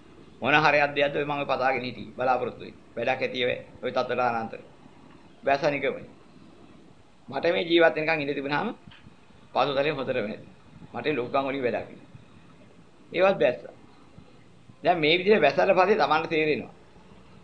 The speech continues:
මෙච්චර කල් ප්‍රා-, ප්‍රාණඝාත කරන්න, සත්ව හිංසා කරන්න මට මානසිකත්වයක් උදා වුණා නම් ඒවට මූල හේතුව කොහෙද තිබුණේ?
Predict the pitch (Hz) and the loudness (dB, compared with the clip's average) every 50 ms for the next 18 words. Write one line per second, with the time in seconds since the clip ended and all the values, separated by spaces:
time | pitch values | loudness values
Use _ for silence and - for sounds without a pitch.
0 | - - - - - - - - - - - 131 147 156 - - 180 190 185 196 | -20 -20 -20 -20 -20 -20 -20 -20 -20 -6 0 0 0 2 4 2 2 2 2 0
1 | 214 208 175 151 147 127 - 117 - - 131 147 160 170 180 175 185 185 190 190 | 0 0 -2 -4 -4 -4 -4 -4 -2 2 2 2 2 0 0 0 0 0 0 0
2 | 196 151 151 147 165 180 190 180 156 165 170 - 165 170 170 170 170 - 185 170 | 0 0 0 0 0 0 0 0 0 -2 0 0 -2 -2 -2 -2 -2 0 2 2
3 | 175 175 180 180 180 175 175 175 180 156 139 143 151 156 165 170 160 170 170 - | 2 0 -4 -4 -4 -6 -4 -4 -2 -2 -2 -2 -2 -4 -4 -4 -4 -4 -2 -2
4 | 160 160 160 151 120 131 139 147 143 139 139 135 131 104 - - - - - - | -2 -2 -4 -4 0 2 2 2 2 0 -2 -2 -4 -4 -6 -12 -16 -20 -20 -20
5 | - - - - - - - - - - - - - - - - 160 190 208 196 | -20 -20 -20 -20 -20 -20 -20 -20 -20 -20 -20 -20 -20 -4 2 4 4 6 6 4
6 | 160 147 147 160 180 196 202 196 208 196 196 220 214 175 180 175 180 180 156 156 | 2 0 0 0 0 2 2 4 2 2 2 0 2 2 2 0 0 0 -2 -4
7 | 147 143 139 113 - | -4 -4 -6 -10 -10